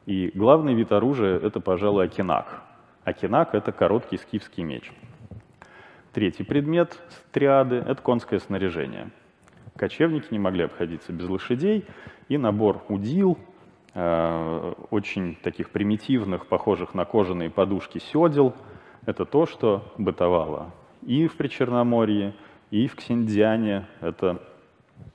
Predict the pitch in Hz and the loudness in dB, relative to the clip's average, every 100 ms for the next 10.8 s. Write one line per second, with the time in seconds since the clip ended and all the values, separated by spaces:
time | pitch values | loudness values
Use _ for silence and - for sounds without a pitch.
0 | _ 120 104 90 82 - - 82 - - | _ -12 -8 -6 -6 -6 -2 -2 -4 0
1 | 98 143 123 104 - - 135 92 85 92 | 2 4 2 -2 -6 -18 -12 -8 -4 -2
2 | 104 101 90 - 98 98 87 82 - 92 | -2 -2 -6 -4 -2 -2 -2 -4 -4 -6
3 | - 87 82 - - - - - 85 101 | -6 -10 -10 -14 -20 -20 -12 -8 -4 0
4 | 98 85 - 117 - - - - 92 90 | 0 0 -6 -16 -18 -20 -14 -4 -2 -2
5 | - 101 82 78 78 78 - 101 - - | 2 4 4 2 -2 -6 -8 -12 -10 -6
6 | 90 82 - - - - - - - - | -4 -6 -12 -20 -14 -14 -14 -16 -14 -14
7 | - - - _ _ _ _ 113 110 107 | -14 -18 -20 _ _ _ _ 6 10 10
8 | 98 95 - - - - - 135 123 - | 8 4 -6 -10 -14 -16 0 4 4 4
9 | 98 - 110 110 101 - - 98 98 95 | -4 -2 0 2 0 -4 -4 2 4 4
10 | 92 - - - 185 190 170 135 | 0 -6 -18 -8 0 0 0 -4